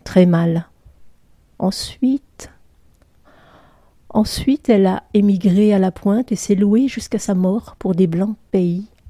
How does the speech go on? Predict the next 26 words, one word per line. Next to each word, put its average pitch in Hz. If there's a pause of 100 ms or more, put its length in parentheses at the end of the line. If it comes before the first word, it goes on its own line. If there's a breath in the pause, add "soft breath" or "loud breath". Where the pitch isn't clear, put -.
(420)
les 190
Valberg. 175 (580)
C'est -
chez 262 (120)
eux 208
que -
j'ai 180
grandi, 175 (480)
ajouta-t-elle. 180 (2250 loud breath)
J'allais 214
de 196
stupeur 220
en 202
stupeur. 180 (380 loud breath)
La 185
réalité 190
dépassait 190
la 180
fiction. - (540 soft breath)
Penser 196
que -
cette -
noiriste 185
avant 185
la 180
lettre 196